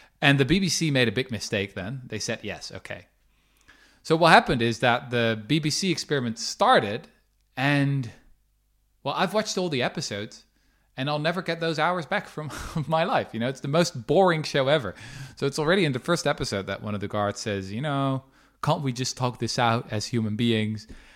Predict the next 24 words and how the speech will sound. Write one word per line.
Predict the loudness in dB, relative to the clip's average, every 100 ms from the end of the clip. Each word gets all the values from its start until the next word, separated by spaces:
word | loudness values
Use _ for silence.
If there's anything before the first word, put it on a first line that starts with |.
| -6
And | -2 0
in |
the | 0
last | 2 2 2
episodes, | -4 -2 -2 -2 0
they're | -2 0
all | 0
sitting | -2 0 -2 -2
together | -2 2 2 4 2 0 -6 _ _
in | -8
the | -6
cantina. | -4 -4 -2 -2 0 -2 -4 -8 _ _ -18 -4
They're, | 2 4 2 -2 -10 -6
they're | -2
not | -2 -2
guards | 2 2 2
and | -2
prisoners | -4 -2 -2 -2
anymore. | 0 0 2 0
They, | 0 -4 -4 -8 -10
and | -8 -2
they | 0
are | 0
drinking | -2 -2 -2 0 -2 -4 -6